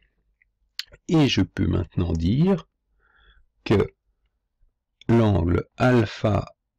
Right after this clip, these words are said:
et l'angle gamma, c'est-à-dire ces deux angles, ensemble forment ce qu'on appelle un angle supplémentaire. Pourquoi est-ce que ces deux angles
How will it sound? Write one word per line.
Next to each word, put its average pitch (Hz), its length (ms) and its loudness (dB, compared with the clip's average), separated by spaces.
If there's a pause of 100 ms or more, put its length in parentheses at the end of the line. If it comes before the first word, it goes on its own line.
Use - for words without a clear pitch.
(380)
et 110 200 0
l'angle 90 540 0
gamma, 92 640 0
c'est-à-dire - 800 -6
ces - 280 -2
deux 85 260 -2
angles, 160 300 0
ensemble 120 580 0
forment 135 360 -2
ce - 140 -4
qu'on 87 200 -4
appelle 120 520 0
un 87 220 -4
angle 120 520 -2 (2250)
supplémentaire. - 1300 -2 (1700)
Pourquoi 127 560 -2 (1000)
est-ce 98 240 -2
que - 280 -2 (180)
ces - 240 -6
deux 87 240 -2
angles 87 300 -4